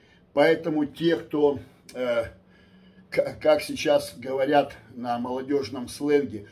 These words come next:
топят за спокойствие в суставе, это просто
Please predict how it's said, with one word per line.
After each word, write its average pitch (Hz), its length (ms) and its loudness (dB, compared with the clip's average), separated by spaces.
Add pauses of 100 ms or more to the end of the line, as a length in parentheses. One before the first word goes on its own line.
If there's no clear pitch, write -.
(280)
топят 170 540 0
за 143 340 0
спокойствие 143 840 -4
в 113 60 -14
суставе, 160 680 -4 (540)
это 127 640 -2 (180)
просто 139 580 -4